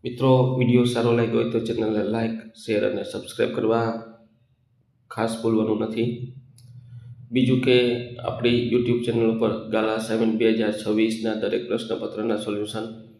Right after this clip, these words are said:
અને સ્વાધ્યાયન પોથીના ચાર અને પાંચ ભાગના દરેક પ્રકરણના સોલ્યુશન મળી જશે.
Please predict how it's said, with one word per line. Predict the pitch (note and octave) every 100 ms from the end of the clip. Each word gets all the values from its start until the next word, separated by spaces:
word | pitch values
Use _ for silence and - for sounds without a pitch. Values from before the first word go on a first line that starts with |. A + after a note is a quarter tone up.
| _ _ _ _ _
અને | A2 A2
સ્વાધ્યાયન | - A2+ A2+ A#2 A2+
પોથીના | G#2+ A2 G#2+
ચાર | G#2 G2 G#2 A2+
અને | A2+
પાંચ | - G#2 G#2+ -
ભાગના | A#2 A2 - F#2+
દરેક | - A2 A2+ -
પ્રકરણના | G2+ - G2+ F#2
સોલ્યુશન | - F#2 F#2 F#2
મળી | F#2+ G2+ G2+
જશે. | G#2 G#2+ A2 A2 A2